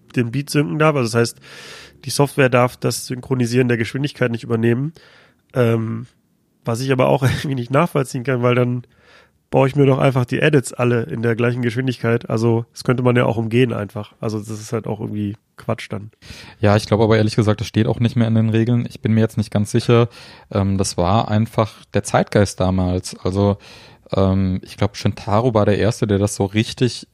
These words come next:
Speaker 2: krass gemacht hat und, ähm, der hatte damit einfach so viele Vorteile, ähm, dass sich das dann durchgesetzt hat in den nächsten Jahren. Und mittlerweile gibt's, glaub ich,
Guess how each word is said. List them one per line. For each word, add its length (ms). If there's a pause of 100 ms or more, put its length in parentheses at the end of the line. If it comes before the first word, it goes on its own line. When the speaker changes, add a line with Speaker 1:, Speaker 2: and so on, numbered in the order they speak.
(100)
Speaker 2:
krass 400
gemacht 460
hat 460
und, 580
ähm, 560 (1300)
der 320
hatte 180
damit 420
einfach 460 (720)
so 340
viele 320
Vorteile, 1080 (180)
ähm, 280
dass 140
sich 140
das 200
dann 320
durchgesetzt 540
hat 120
in 80
den 120
nächsten 260
Jahren. 160
Und 80
mittlerweile 520
gibt's, 220
glaub 180
ich, 160